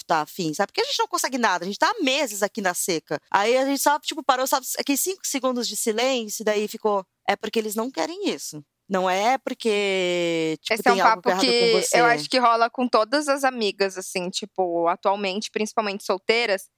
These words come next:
Speaker 2: a gente sempre se pega nessas. Tipo, aqueles momentos que você fala assim, "Porra, a gente é mó legal, tipo, a gente é bonita, a gente é gostosa pra caramba, nosso peito é duro.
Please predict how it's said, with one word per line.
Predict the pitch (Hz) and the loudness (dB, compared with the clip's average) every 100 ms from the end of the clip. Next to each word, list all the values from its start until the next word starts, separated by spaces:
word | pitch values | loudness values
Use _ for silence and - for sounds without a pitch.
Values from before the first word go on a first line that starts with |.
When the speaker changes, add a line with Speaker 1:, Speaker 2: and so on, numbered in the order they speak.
| _ | _
Speaker 2:
a | 214 | -2
gente | 220 233 | -2 0
sempre | 269 247 294 | 2 2 0
se | 311 | -2
pega | - 240 214 214 | 2 0 2 0
nessas. | 190 196 - - _ | 0 -2 -8 -10 _
Tipo, | - 233 | -2 0
aqueles | 233 233 | 0 0
momentos | 240 233 233 | 0 0 -2
que | - | 2
você | |
fala | 254 | 2
assim, | 254 277 | 2 -2
"Porra, | - 370 277 | 2 4 2
a | |
gente | 381 392 | 0 -2
é | 320 | 2
mó | 311 | 4
legal, | 466 330 220 247 269 | 2 2 4 4 2
tipo, | - - | -2 0
a | 254 | 2
gente | 254 302 | 2 0
é | |
bonita, | 285 330 262 285 | 0 0 0 -2
a | |
gente | 262 277 | -2 -2
é | |
gostosa | 269 269 - 262 277 | 0 -2 2 0 0
pra | 302 320 | -2 0
caramba, | 415 403 294 226 262 | 2 2 2 0 0
nosso | 254 - | -2 -2
peito | - 254 330 | -2 2 0
é | |
duro. | 370 220 226 | 0 0 0